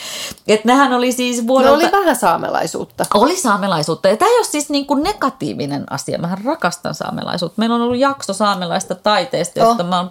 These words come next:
Speaker 1: pökertynyt onnesta, että ei missään, tai kritiikki sitä kohtaa. Mutta tota, jos ajattelet, täällä esillä oli niinku vanhimmat teokset oli yhdeksänkymmentäluvulta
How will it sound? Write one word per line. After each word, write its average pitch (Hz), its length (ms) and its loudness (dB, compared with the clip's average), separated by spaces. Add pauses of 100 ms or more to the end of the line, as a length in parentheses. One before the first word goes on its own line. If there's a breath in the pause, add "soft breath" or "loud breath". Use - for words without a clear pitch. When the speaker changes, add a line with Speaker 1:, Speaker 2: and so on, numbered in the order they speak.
Speaker 1:
pökertynyt 175 540 -2
onnesta, 156 440 0
että - 160 -6
ei 160 60 -2
missään, 214 340 -4
tai - 160 -4 (120)
kritiikki 208 440 -4
sitä 196 300 -4
kohtaa. - 440 -6 (720 loud breath)
Mutta 214 320 -2
tota, 208 360 0
jos 220 220 2
ajattelet, 226 500 0
täällä 202 220 2
esillä 233 480 2
oli 165 160 0
niinku 165 440 -4 (240)
vanhimmat 220 600 0
teokset 156 420 0
oli 151 120 0
yhdeksänkymmentäluvulta 269 840 0